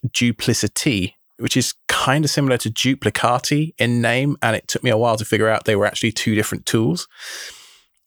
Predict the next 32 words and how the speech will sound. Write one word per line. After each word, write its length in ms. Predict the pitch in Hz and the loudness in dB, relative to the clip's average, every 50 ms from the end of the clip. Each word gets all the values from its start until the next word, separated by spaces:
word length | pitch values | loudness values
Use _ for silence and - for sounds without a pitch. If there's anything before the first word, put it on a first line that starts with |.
| _ - | _ 0
Um, 320 | 110 107 107 107 107 104 | 0 2 2 0 0 -2
so 160 | 101 - 110 101 | 0 0 0 0
Duplicity 920 | 107 - - 131 131 - - 131 - - 120 - - 123 120 120 120 - | 0 0 -2 -2 -2 0 0 -2 -2 0 -2 -2 0 0 2 2 0 0
is 140 | - 113 - | 0 -2 0
the 100 | - 107 | -2 -4
tool 440 | - - - 139 135 131 123 123 117 | -4 -2 0 0 2 2 2 2 2
that 200 | 110 104 - - | 0 0 -2 0
Backblaze 600 | - 113 113 - - _ - 113 110 107 104 - | 0 0 0 0 -2 _ 2 2 2 2 2 0
recommend 640 | 107 107 - - 110 107 110 110 110 104 101 104 - | 0 0 0 0 0 0 0 0 0 0 -2 -2 -2
that 120 | - - | -4 -2
you 120 | - 127 120 | 0 0 2
use 300 | 110 110 107 107 98 - | 2 2 2 0 0 -2
to 100 | - - | -4 -2
interface 840 | - - 117 117 113 - 113 - - 104 104 101 101 - - - - - | 0 0 0 2 0 0 -2 0 0 2 2 2 0 -2 -4 -6 -8 -4
with 360 | - 110 104 101 104 - - - _ | -2 2 2 2 2 0 -4 -8 _
their 300 | 117 117 113 110 113 110 | 0 2 2 4 4 2
s-, 280 | 104 - - - - - _ _ _ | 2 0 -4 -4 -6 -8 _ _ _
servers 480 | - - - - 113 - 98 98 - - | -8 -4 0 2 2 2 2 0 -2 -2
from 240 | - - - 95 95 | -2 -2 0 0 2
Linux. 460 | 101 110 98 87 - - - - - - _ - - - - - - _ _ _ _ _ - | 2 2 2 0 -2 -4 -8 -10 -10 -12 _ -20 -20 -20 -20 -20 -20 _ _ _ _ _ -4
It's 120 | 156 - - - | -4 -4 0 0
very 220 | 156 190 254 320 | 2 2 2 2
appealing. 640 | 339 - - - - 196 262 - 104 98 95 85 110 - | 0 0 0 0 0 0 2 2 0 0 0 -2 -4 -4
You 100 | - 123 | -2 0
know, 220 | 120 110 120 127 135 | 2 2 2 0 0
Backblaze 600 | - 147 143 - - - 131 123 123 123 113 113 | 0 -2 -2 -2 0 0 2 2 2 0 0 0
is 380 | 113 110 107 101 - - - - _ _ _ - | 0 0 0 -2 -4 -6 -8 -10 _ _ _ -2
backup 320 | 104 101 - - - - | -2 0 0 -2 0 0
as 120 | 120 113 - | 0 0 0
a 60 | 110 | -2
service, 640 | - - 127 139 147 123 107 87 - - - - - | -2 0 0 0 0 -2 -2 -4 -4 -6 -6 -4 0
really. 500 | 107 113 110 101 80 87 101 117 - | 0 2 2 2 0 0 -2 -4 -6